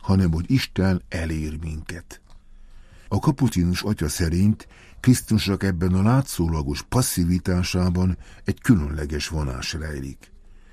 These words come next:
Általában úgy gondoljuk mi, hogy szeretni azt jelenti, hogy a másiknak a javát akarjuk.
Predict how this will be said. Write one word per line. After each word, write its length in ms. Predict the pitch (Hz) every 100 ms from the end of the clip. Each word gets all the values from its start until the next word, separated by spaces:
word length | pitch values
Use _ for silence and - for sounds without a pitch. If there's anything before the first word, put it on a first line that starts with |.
| - - - - 127
Általában 640 | 147 135 120 113 90 80
úgy 180 | 98 120
gondoljuk 600 | 120 117 113 113 101 87
mi, 280 | 107 104 - -
hogy 180 | 82
szeretni 480 | - 107 82 80 85
azt 240 | 85 95 107
jelenti, 560 | 98 101 101 110 113 - - -
hogy 200 | 98 95
a 60 | 104
másiknak 680 | 117 110 - - 92 87
a 80 | 87
javát 540 | 87 90 80 73 80
akarjuk. 640 | 76 - 76 73 73 67